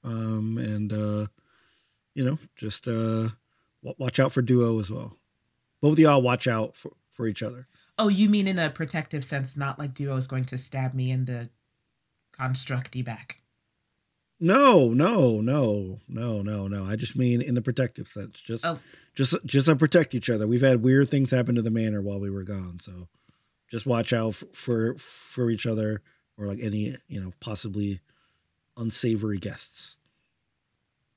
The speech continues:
Speaker 2: Right, we can do that.
Speaker 1: All right. Cool. That's all I wanted to say to them.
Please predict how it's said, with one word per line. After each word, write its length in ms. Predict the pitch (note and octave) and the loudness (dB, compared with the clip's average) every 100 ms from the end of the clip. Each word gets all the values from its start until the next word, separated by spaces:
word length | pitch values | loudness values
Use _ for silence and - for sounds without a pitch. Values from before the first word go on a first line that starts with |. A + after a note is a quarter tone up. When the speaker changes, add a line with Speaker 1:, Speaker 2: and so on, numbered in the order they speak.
| _ | _
Speaker 2:
Right, 160 | B2 - - | -12 -12 -10
we 80 | D#3 | -8
can 160 | D#3 | -6
do 140 | C#3 B2+ | -6 -6
that. 240 | G2 - _ _ _ _ _ _ _ _ | -10 -20 _ _ _ _ _ _ _ _
Speaker 1:
All 120 | G2+ G#2+ | -20 -20
right. 80 | - _ _ _ _ _ _ _ _ _ _ _ _ _ _ _ _ _ - | -20 _ _ _ _ _ _ _ _ _ _ _ _ _ _ _ _ _ -20
Cool. 180 | D3 - _ _ _ _ _ _ _ _ _ _ _ _ _ _ _ _ _ _ _ - | -20 -20 _ _ _ _ _ _ _ _ _ _ _ _ _ _ _ _ _ _ _ -10
That's 200 | F3+ - | -6 -6
all 80 | F#2+ | -6
I 60 | |
wanted 220 | F2 F2 F2 | -8 -12 -14
to 20 | |
say 80 | - | -16
to 60 | F2+ | -14
them. 220 | F2+ | -14